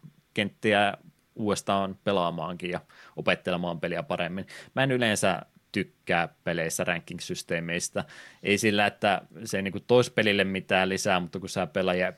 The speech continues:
peliä pelaat ensimmäistä kertaa läpi ja luulet olevas hyvä siinä ja sitten peli antaa sulle niinku C-kirjaimen, että no sä olit ihan, ihan surkea tässä näin. No en mä ottanut edes vahinkoa, että mitä mun olisi pitänyt tehdä, niin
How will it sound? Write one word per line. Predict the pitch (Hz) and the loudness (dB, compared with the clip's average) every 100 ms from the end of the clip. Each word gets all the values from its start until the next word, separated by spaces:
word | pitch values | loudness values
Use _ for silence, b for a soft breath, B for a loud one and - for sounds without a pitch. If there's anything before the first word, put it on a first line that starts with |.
| - | 0
peliä | 135 127 | 4 4
pelaat | 113 117 110 | 4 2 4
ensimmäistä | 117 107 107 98 - | 2 0 -2 -4 -2
kertaa | 98 92 98 92 | -2 0 0 0
läpi | 90 - 90 | 0 -2 -4
ja | 85 - B B B - 85 | -6 -8 B B B -12 -10
luulet | - 113 117 107 | -2 2 2 4
olevas | 110 101 101 | 4 4 2
hyvä | 117 92 90 | 2 2 2
siinä | 98 98 85 | 0 -4 -4
ja | 85 | -6
sitten | 85 - 87 | -8 -10 -8
peli | 87 85 | -6 -4
antaa | 85 85 87 | -6 -4 -4
sulle | 87 95 | -4 -4
niinku | 87 92 | -6 -4
C-kirjaimen, | - 87 87 95 90 85 | 0 0 0 -2 -2 -2
että | 87 90 | -6 -8
no | 87 87 87 87 | -6 -6 -6 -6
sä | 82 | -8
olit | 80 - | -10 -10
ihan, | 87 82 - | -8 -8 -6
ihan | 95 104 98 | 0 2 2
surkea | 98 87 87 | -2 -4 -4
tässä | 82 87 98 | -4 -4 -4
näin. | 87 92 | -6 -6
No | 104 | -4
en | 135 | -2
mä | |
ottanut | 165 - 170 | -2 -2 -4
edes | 156 | 2
vahinkoa, | 165 147 107 101 | 4 4 4 -2
että | - | -2
mitä | 110 104 | 2 2
mun | 101 | 2
olisi | 92 - | -4 -6
pitänyt | 80 87 - | -6 -6 -6
tehdä, | 92 90 | -6 -6
niin | 92 | -6